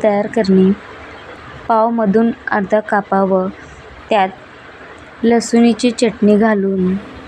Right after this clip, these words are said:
गरम गरम वडा मध्ये ठेवावं. गरमागरम वडापाव, वडापावाचा आनंद घ्या. झणझणीत लसुणी चटणीसाठी भाजलेले शेंगदाणे, लाल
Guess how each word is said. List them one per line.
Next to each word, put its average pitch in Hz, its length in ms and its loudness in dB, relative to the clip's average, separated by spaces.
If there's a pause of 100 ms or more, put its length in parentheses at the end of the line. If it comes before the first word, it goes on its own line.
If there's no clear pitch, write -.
(1000)
गरम 226 360 0
गरम 214 380 -2
वडा 196 280 0 (300)
मध्ये 214 240 2
ठेवावं. 202 640 2 (760)
गरमागरम 226 720 2
वडापाव, 202 420 0
वडापावाचा 190 600 0 (140)
आनंद 196 380 0
घ्या. 190 260 0 (3000)
झणझणीत 226 640 4
लसुणी 220 500 0
चटणीसाठी 202 760 0
भाजलेले 202 600 2
शेंगदाणे, 196 680 2 (840)
लाल 196 220 0